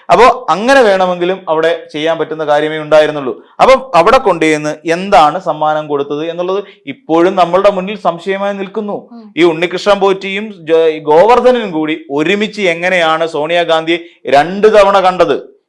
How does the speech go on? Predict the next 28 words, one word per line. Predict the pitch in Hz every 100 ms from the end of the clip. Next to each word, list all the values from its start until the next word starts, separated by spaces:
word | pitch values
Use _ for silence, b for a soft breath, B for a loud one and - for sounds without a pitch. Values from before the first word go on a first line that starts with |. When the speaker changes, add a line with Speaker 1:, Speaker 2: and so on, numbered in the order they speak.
| -
Speaker 1:
എന്നൊരു | 156 190 202
ചോദ്യം | 202 175 190 208
ഇപ്പോഴും | 180 196 208 226
മനസ്സ് | 214 208 214
മുന്നിലുണ്ടെന്നേ. | 185 208 233 226 226
Speaker 2:
ഉണ്ട്. | 165 - _
Speaker 1:
ഇത് | 160 226
സോണിയാഗാന്ധിയെ | 180 180 226 226 226 233 233
പിന്നെ | 190 196 202 196
ത-, | 196 190
താഴെ | 180 208
ഇറക്കി | 214 208 208
കാണിക്കാനോ | 202 190 196 196 190
സോണിയാഗാന്ധി | 170 180 202 202 196
തെറ്റുകാരിയാണെന്ന് | 190 185 202 202 202 196 196
വരുത്തി | 185 175
തീർക്കാനല്ല, | 190 196 208 196 165 - -
മറുപടിയാണ് | 107 123 139 160 196 226 247 247 247
വേണ്ടത്. | 226 175 117 - _ _ _ _ _ _
അല്ലാതെ | 139 185 214
സ-, | 185
പ-, | 160 160 156
സഭയിൽ | 151 143 208
കയറി | 208 214
ഇരുന്നുകൊണ്ട് | 208 208 202
ഘോരം | 175 190 202
ഘോരം | 202 202
പ്രസംഗിച്ചിട്ടോ | 180 190 190 180 185 156